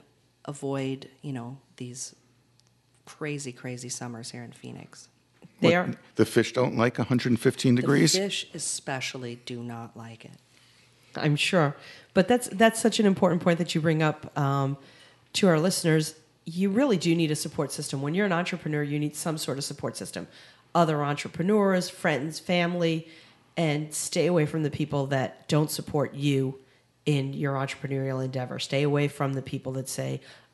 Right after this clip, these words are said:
Speaker 2: "Oh, yeah, well, um, that's nice. How long are you gonna do this for before you feel the need to get a real job?"
Speaker 3: <laughs>
Speaker 2: So, yeah, exactly. So who does what? I mean, we got, we got a little bit of
Speaker 3: I got this figured out. We got the fisherman and the numbers nerd.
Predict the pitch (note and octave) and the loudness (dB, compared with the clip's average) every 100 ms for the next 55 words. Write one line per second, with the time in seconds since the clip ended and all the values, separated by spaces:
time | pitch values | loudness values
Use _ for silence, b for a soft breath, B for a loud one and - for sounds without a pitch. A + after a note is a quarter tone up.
0 | F#3 F3 F3 F3 D#3+ D#3+ D#3 D#3+ D#3+ - | 0 2 2 2 2 2 0 0 -2 -4
1 | D#3+ D3+ D#3 - _ _ _ - G3+ F#3+ | -4 -4 -6 -10 _ _ _ -8 -6 -4
2 | F#3+ F3+ - A3 A#3 C#4+ D4 B3+ A3 F3+ | -4 -4 -2 0 2 2 0 0 0 0
3 | G#3+ B3 - G3+ F#3 F#3 - F3+ B B | -2 -2 -4 -2 -2 -4 -2 -4 B B
4 | B B F#3+ G3+ G3 G3 F#3 F#3 - F#3 | B B -8 -4 -2 0 -2 -4 -4 -4
5 | D#3+ F3 E3+ - D#3 D3 - - - _ | 0 0 -2 0 0 0 -4 -12 -20 _
6 | _ - _ _ _ - - G4+ F4 - | _ -20 _ _ _ 0 4 6 4 -2
7 | - - D#3 - E3 C#3+ D#3+ D3+ D#3 D3+ | -10 -2 -2 0 0 0 0 0 0 0
8 | - G#2 - _ _ B B B - C4 | -2 -8 -12 _ _ B B B 4 6
9 | A3 D4 F4+ G4+ G#3 E3 D3+ G3+ - - | 6 4 4 4 4 6 6 6 2 2
10 | F#3+ F#3 G3 F#3 A3 - F#3+ A3 B3 F#3+ | 4 6 4 4 4 4 2 2 2 4
11 | G3+ F3 D#3 - - D#3 D3 D3 - - | 2 4 2 2 0 2 2 0 -4 2
12 | F3+ G#3+ G3+ C3+ - C3+ B2 A#2+ G2+ A#2 | 2 2 0 -2 -2 -4 0 2 2 2
13 | A#2+ - - E3 - D#3+ E3 D#3 A#2 A2+ | 2 0 0 2 4 4 4 4 6 8
14 | B2+ A2+ F#2 G#2+ F#2 | 8 6 4 2 0